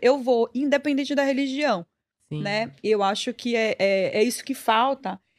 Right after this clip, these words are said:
Speaker 1: E a gente, infelizmente, a gente vê muito esse, o racismo também, né? Uma marca muito forte nisso, com a, com a, com a nossa religião de matrizes africanas, né?
Speaker 2: Sim.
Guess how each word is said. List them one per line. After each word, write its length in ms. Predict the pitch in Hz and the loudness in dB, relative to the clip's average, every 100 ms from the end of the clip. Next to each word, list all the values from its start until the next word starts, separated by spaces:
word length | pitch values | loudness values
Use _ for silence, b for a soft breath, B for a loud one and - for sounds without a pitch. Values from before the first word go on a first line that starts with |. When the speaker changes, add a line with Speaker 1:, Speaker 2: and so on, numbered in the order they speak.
| _ | _
Speaker 1:
E 100 | 202 | 0
a 140 | 214 214 | 0 2
gente, 560 | 233 254 269 269 262 - | -2 -2 0 0 0 0
infelizmente, 760 | 339 - 320 285 226 247 285 269 | -2 0 0 0 0 -2 -2 -2
a 60 | |
gente 400 | 214 240 233 262 | -2 -4 -2 -4
vê 240 | 202 240 233 | 0 0 0
muito 360 | 226 254 269 | 0 0 0
esse, 640 | 262 262 - 240 233 202 170 _ _ _ _ _ - _ | -2 -2 -4 -2 -2 -4 -10 _ _ _ _ _ -20 _
o 60 | |
racismo 580 | 262 247 - 269 269 254 | 0 0 0 -2 -2 -2
também, 320 | 208 185 185 | -4 -4 -4
né? 140 | 185 196 | -2 -2
Uma 140 | 196 | -2
marca 340 | 185 185 202 196 | 0 -2 -2 -4
muito 240 | 190 202 | -4 -12
forte 500 | - 185 180 - 202 b b b _ - | -4 -2 -2 -8 -12 b b b _ -4
nisso, 440 | 220 240 214 214 | 0 0 -2 -8
com 260 | - 233 233 | -6 0 2
a, 160 | 214 | 2
com 160 | - 220 | 0 -2
a, 100 | 190 | -2
com 100 | - | -2
a 60 | 208 | 0
nossa 280 | 208 196 196 | 0 0 2
religião 680 | 196 202 185 190 190 190 190 | 2 0 -4 -4 -4 -4 -6
de 220 | 180 180 | -6 -6
matrizes 560 | 190 190 - 185 180 190 | -4 -4 -6 -6 -6 -8
africanas, 720 | 196 185 - 160 147 147 190 | -6 -8 -6 -6 -6 -10 -6
né? 200 | 185 190 | -6 -4
Speaker 2:
Sim. 200 | 139 | -8